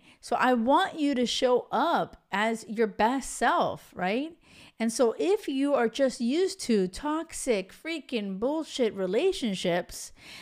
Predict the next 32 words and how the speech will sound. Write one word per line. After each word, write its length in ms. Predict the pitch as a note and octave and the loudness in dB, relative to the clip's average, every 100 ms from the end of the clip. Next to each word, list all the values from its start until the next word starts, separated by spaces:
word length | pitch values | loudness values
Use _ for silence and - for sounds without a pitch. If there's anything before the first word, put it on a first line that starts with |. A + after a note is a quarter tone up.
| - - | -8 2
like, 340 | G#3+ G3+ - _ - | 2 2 -6 _ 0
it 180 | C#4+ F4 | 2 4
is 260 | B4 A#4 | 2 2
hard 520 | - C#4 G#3+ F3 F3 | 0 0 2 0 -2
to 260 | - A#3 A3+ _ - | -4 -4 -4 _ -14
show 440 | - C#4 E4+ D4+ | -2 2 2 2
up 420 | A3+ A#3 A#3+ - - - _ | 2 2 0 -6 -20 -20 _
with 180 | G#3+ G3+ | 4 4
your 140 | F#3 | 2
guard 480 | F#3 A3 C#4+ F4 C#4 | 2 4 6 4 2
down, 720 | A3+ A3 G#3+ G#3+ G#3+ G#3+ G#3+ - - - - | 2 4 4 2 0 -2 -4 -6 -16 -16 -4
willing 580 | F#3+ C#4 F4 F4+ F4 C4+ | 4 4 4 0 -4 -6
to 500 | - C4+ B3+ B3 A3+ | -6 -6 -4 -4 0
tell 420 | - C#4 C#4+ C4 | 4 4 2 0
them 420 | G#3 G3 F#3+ F#3+ | 0 0 -2 -2
all 360 | - A3+ C#4+ D#4 | 0 0 2 0
the 80 | - | 0
things 340 | B3+ B3 A#3+ | 0 0 0
that 160 | G#3+ G#3+ | 0 -2
you're 180 | G#3+ | -2
scared 520 | G3 - A3+ A3 G#3+ G#3 | -4 -2 0 2 2 0
of 160 | G3 | -2
or 60 | D3+ | -4
what 160 | G#3 D#4 | -4 -2
you're 120 | A3+ | -4
thinking. 540 | - G#3+ G#3 A3 G#3+ - - - | -2 -6 -6 -6 -6 -8 -16 -12
You're 140 | G#3 F#3+ | -4 -2
like, 140 | - - | -2 -6
y-, 140 | A3+ - | -6 -4
you 100 | G#3+ | -2
know, 80 | |
you 420 | G3 F#3+ D4+ F4+ | 0 2 4 2